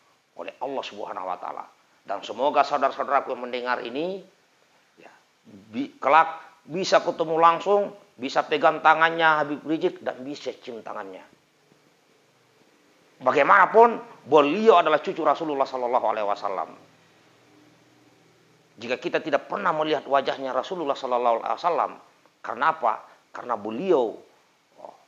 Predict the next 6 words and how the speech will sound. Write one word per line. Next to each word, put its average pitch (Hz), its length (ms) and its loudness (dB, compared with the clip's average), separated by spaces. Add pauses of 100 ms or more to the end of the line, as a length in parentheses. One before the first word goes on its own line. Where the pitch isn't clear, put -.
beda 120 320 2
waktu 127 400 0
dengan 120 160 -8
kita, 120 400 -10 (720)
paling 98 400 -14
tidak 98 320 -8